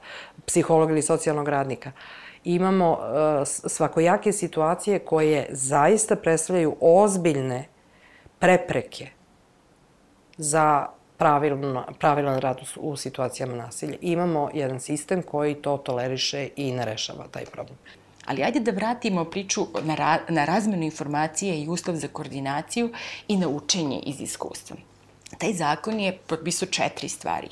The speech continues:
Speaker 2: Hitne mere, specijaliza-, specijalnu obuku, e, koordinaciju i evidenciju.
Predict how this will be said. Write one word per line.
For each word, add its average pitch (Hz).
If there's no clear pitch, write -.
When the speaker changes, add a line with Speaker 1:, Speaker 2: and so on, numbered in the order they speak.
Speaker 2:
Hitne 170
mere, 165
specijaliza-, 139
specijalnu 143
obuku, 175
e, 135
koordinaciju 135
i 165
evidenciju. -